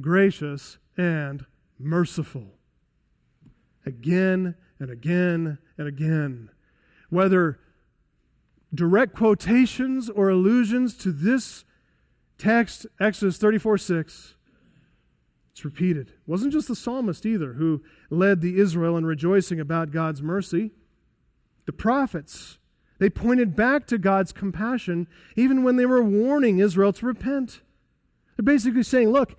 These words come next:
if you'll humble yourselves and if you'll turn from your sins, look to God, you'll surely find in him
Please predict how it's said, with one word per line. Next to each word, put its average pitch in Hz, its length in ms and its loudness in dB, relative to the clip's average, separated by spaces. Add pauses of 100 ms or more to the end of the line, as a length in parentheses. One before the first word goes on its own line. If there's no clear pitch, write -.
(260)
if 220 100 0
you'll 262 320 2
humble 302 420 4
yourselves 202 840 0 (180)
and 208 60 4
if 202 80 4
you'll 220 100 4
turn 311 380 2
from 269 340 0
your 220 180 6
sins, 247 840 0 (1800)
look 233 220 -4
to 226 120 -6
God, 196 460 -6 (1040)
you'll 226 160 -2
surely 196 580 -4
find 185 460 -4
in 170 160 -2
him 165 480 -4